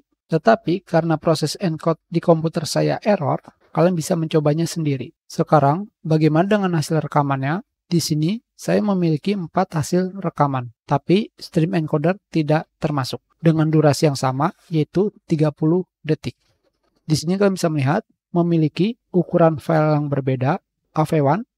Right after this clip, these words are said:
sembilan koma lima puluh empat mega, H dua enam empat sembilan koma empat puluh enam mega,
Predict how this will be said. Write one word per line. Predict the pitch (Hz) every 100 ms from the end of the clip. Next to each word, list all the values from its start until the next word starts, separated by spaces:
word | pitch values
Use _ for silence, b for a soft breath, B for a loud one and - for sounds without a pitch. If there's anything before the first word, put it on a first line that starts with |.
| -
sembilan | - 160 190 180
koma | 175 165
lima | 165 160
puluh | 151 160 156
empat | 151
mega, | 143 139 143 196 _ _
H | - 160
dua | 165
enam | 160 147
empat | - - -
sembilan | 170 180 180
koma | 175 165 156
empat | 165 165
puluh | 160 160
enam | 151
mega, | 147 135 143